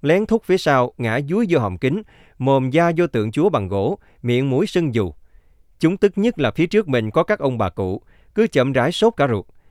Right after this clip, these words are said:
Có bà bốc mấy nắm nẻ, gói vô giặt áo dài. Thằng bạn tôi chờ lâu quá,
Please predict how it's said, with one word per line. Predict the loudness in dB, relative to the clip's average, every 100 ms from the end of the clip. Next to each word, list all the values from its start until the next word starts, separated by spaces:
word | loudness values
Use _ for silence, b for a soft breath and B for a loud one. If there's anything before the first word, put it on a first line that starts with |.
| _ _
Có | 2
bà | 4 4 4
bốc | 2 0
mấy | 2 2
nắm | 2 0
nẻ, | -2 -2 -6 -6
gói | 0 2 2
vô | 0
giặt | 0 -2
áo | -4
dài. | -2 -4 -6 -12 _ _ _ -4
Thằng | 0
bạn | 0 0
tôi | 0
chờ | 0 2
lâu | 2 2
quá, | 2 0 0